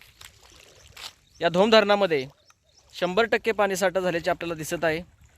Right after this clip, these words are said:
कालच या धोम धरणामध्ये गणेश मूर्तीचे सुद्धा विसर्जन झालेले आहे.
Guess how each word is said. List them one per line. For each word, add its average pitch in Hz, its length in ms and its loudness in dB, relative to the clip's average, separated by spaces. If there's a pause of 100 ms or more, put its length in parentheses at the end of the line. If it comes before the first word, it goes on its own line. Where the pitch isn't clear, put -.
(1500)
कालच 185 440 2 (560)
या 170 120 2
धोम 175 220 0
धरणामध्ये 185 640 0 (720)
गणेश 196 320 2
मूर्तीचे 196 380 -4
सुद्धा 185 360 0 (840)
विसर्जन 226 540 2
झालेले 185 340 2
आहे. 156 300 2